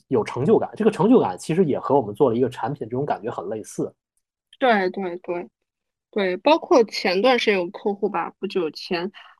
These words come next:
Speaker 2: 他是我的一个老客户，啊，就是之前在我这里成交过，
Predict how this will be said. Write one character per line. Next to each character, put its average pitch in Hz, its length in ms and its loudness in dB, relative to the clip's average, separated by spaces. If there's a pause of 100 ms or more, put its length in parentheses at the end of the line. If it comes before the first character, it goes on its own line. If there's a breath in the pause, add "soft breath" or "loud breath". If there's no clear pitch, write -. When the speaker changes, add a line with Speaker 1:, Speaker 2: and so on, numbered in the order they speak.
Speaker 2:
他 262 300 4
是 - 220 -6
我 185 200 2
的 170 120 -6
一 185 140 0
个 185 520 -2 (220)
老 180 220 -2
客 - 180 0
户， - 260 -8 (220)
啊， 180 240 -8
就 180 160 -6
是 185 80 -6
之 202 160 -4
前 185 240 0
在 196 160 2
我 170 160 2
这 - 120 -4
里 180 120 2
成 185 260 0
交 214 220 2
过， 196 340 4